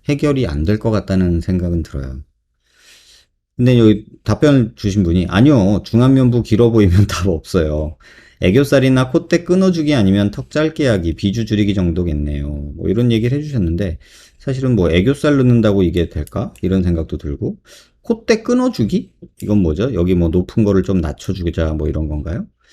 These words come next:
턱 짧게 하기. 얼굴이 뭐 이렇게 턱이 길면은 모르겠는데, 뭐 요건 또 의미가 있을까요?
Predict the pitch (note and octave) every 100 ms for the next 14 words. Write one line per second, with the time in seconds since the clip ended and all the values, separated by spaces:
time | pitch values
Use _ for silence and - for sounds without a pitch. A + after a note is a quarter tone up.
0 | - _ _ - G3 - G3 F#3+ F#3 D3+
1 | F2 D#2+ C#2+ _ _ _ _ - G2+ A2+
2 | D3 D3 C3+ A2 F2 G2+ G2 G2+ A2+ A#2
3 | A#2 A#2 - D#3+ C#3+ B2 G2+ G2+ A2 G#2
4 | E2+ D#2+ E2+ D#2+ D#2 D2+ D#2 D2 C#2+ D2
5 | - F#2 F2+ G#2 G#2+ G2 F2+ D#2+ D2 C#2+
6 | - - E2